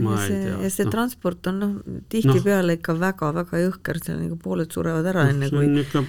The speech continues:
Speaker 1: jah, täpselt,
Speaker 2: Jah,
Speaker 1: et
Speaker 2: jah,
Speaker 1: juba,
Speaker 2: et
Speaker 1: juba
Speaker 2: see
Speaker 1: see esiteks, et jah, et see on nagu
Speaker 2: et, et ikka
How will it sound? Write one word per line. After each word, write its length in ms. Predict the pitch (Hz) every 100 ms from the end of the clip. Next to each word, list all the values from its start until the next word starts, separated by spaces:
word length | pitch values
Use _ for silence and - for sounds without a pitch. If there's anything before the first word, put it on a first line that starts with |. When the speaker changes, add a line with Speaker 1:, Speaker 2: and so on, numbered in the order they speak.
| -
Speaker 1:
jah, 160 | 139 139
täpselt, 480 | 143 - - -
Speaker 2:
Jah, 60 | 180
Speaker 1:
et 0 |
Speaker 2:
jah, 160 | 185 180
Speaker 1:
juba, 160 | 120
Speaker 2:
et 60 | 127
Speaker 1:
juba 160 | - -
Speaker 2:
see 160 | 156
Speaker 1:
see 80 | 117
esiteks, 480 | 98 - - - -
et 140 | - -
jah, 140 | 113
et 80 | -
see 80 | 117
on 60 | 110
nagu 240 | 107 104
Speaker 2:
et, 320 | 101 - - 170 180 - 185
et 240 | 185 -
ikka 240 | 220 -